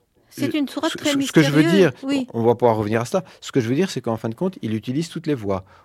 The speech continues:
Speaker 2: aussi bien les voies du récit que les voies presque de la théologie ou que les voies de l'approche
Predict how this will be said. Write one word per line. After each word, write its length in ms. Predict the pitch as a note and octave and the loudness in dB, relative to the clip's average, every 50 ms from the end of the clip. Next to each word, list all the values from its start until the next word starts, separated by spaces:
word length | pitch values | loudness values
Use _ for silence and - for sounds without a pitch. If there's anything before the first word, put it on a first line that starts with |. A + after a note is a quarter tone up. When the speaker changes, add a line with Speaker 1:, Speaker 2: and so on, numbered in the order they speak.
| _ | _
Speaker 2:
aussi 200 | - - - - | -12 -10 -8 -8
bien 160 | G2+ G2+ G#2 G2+ | -4 -4 -4 -2
les 100 | F#2+ G2 | -2 -4
voies 180 | E2+ G2 F#2+ | -4 -6 -8
du 120 | F2 F#2+ F2+ | -8 -8 -10
récit 540 | F2+ F#2 F2+ - - - - D3+ F3 G3 | -10 -10 -10 -10 -12 -10 -8 -8 -8 -10
que 120 | F#3 - B2+ | _ -6 -6
les 100 | G#2 G#2 | -4 -4
voies 200 | G2 G#2+ G2+ - | -4 -6 -8 -6
presque 320 | - - G#2+ - - - | -8 -8 -8 -8 -10 -16
de 160 | G2 F#2 - | -14 -12 -10
la 240 | F2+ F#2 F2+ F2 F2 | -8 -6 -6 -8 -8
théologie 640 | E2+ - G2 F#2 F#2 F#2+ F#2+ F#2+ G#2+ C#3 D#3+ F3+ F3 | -8 -6 -6 -4 -4 -4 -6 -6 -8 -6 -6 -4 -4
ou 80 | C#3 A2 | -6 -6
que 160 | _ - A#2 | _ -6 -6
les 140 | G#2+ F#2+ G2 | -4 -4 -4
voies 200 | F2 G#2+ A#2+ A#2 | -2 -4 -4 -4
de 120 | G#2+ G2 | -2 -6
l'approche 640 | F#2 F2 - - - A2+ A#2 A#2 - - - - | -6 -6 -10 -6 -4 -4 -4 -4 -8 -14 -14 -16